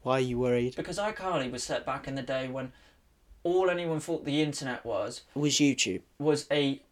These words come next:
Speaker 2: boundless playground. Like,
Speaker 1: Oh, yeah, 'cause Fred was in it.
Speaker 2: yeah, it was literally just Fred.
Speaker 1: But then
Speaker 2: And
Speaker 1: Fred
Speaker 2: that's what the internet was. It was Fred, Annoying Orange, a couple of, like, random, like
Speaker 1: But then a couple years after that, you had the Yogscast.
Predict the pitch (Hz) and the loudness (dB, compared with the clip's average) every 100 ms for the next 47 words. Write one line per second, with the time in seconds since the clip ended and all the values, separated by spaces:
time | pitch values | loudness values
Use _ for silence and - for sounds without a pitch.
0 | _ _ 160 175 180 175 - 151 139 123 | _ _ -4 -4 -6 -8 -8 -6 -6 -6
1 | 117 120 - _ _ _ - 160 185 190 | -8 -10 -16 _ _ _ -4 6 8 12
2 | 202 156 - 156 - 208 202 147 127 120 | 12 12 8 0 6 10 10 8 2 2
3 | 117 117 - 185 160 160 170 185 156 151 | 2 0 4 4 6 4 2 0 0 -4
4 | - 139 - - 190 202 196 190 190 269 | -2 -4 -6 2 8 10 10 8 8 10
5 | 247 - 214 220 208 185 165 160 147 131 | 10 10 4 4 4 2 2 0 0 -2
6 | 123 - 156 170 - 226 254 - - 190 | -4 -2 0 0 2 2 2 0 -6 -2
7 | 220 262 233 131 117 131 165 - - - | 0 0 2 -2 -2 -6 -8 -10 -16 -20
8 | _ _ _ - 160 226 220 226 208 170 | _ _ _ -4 -4 -6 -6 -4 -2 -2
9 | 190 165 151 - - _ _ - 143 170 | 0 0 0 -4 -20 _ _ -8 0 2
10 | 165 160 151 143 139 - - - - - | 4 2 0 0 -4 -8 -6 -6 -6 -14
11 | _ 190 190 - 165 165 175 165 202 - | _ -4 -4 0 2 6 6 6 4 4
12 | 165 160 156 156 - 120 - 113 107 110 | 4 6 8 6 4 4 4 0 0 0
13 | 120 135 - - 139 139 139 - - | 2 2 0 -4 -2 -2 -2 -8 -12